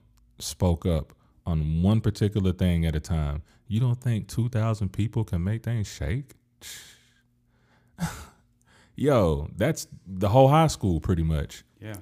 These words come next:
Speaker 1: Imagine that. And that's who I'm trying to attract, your generation, you know, Generation Z, 'cause y'all are the most fearless generation. It's just that sometimes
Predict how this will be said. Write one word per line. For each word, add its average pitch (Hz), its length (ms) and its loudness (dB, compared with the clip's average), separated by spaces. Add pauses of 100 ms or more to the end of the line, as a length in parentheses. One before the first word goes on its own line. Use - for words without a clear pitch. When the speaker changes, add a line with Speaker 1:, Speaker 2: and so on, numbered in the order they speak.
Speaker 1:
Imagine 151 600 0
that. 80 260 -2 (140)
And 101 100 0
that's 190 160 4
who 131 140 4
I'm 98 120 2
trying 90 360 0
to 82 180 -4
attract, 85 400 -2 (1000)
your 107 320 4
generation, 80 720 -2 (140)
you 95 160 2
know, 82 220 2
Generation 95 580 2
Z, 78 420 -2
'cause 82 240 -2
y'all 110 340 2
are 104 60 2
the 92 100 2
most 85 460 -2 (800)
fearless 113 680 4 (500)
generation. 95 680 2 (280)
It's 95 180 0
just 101 240 2
that 92 280 0 (160)
sometimes 101 720 0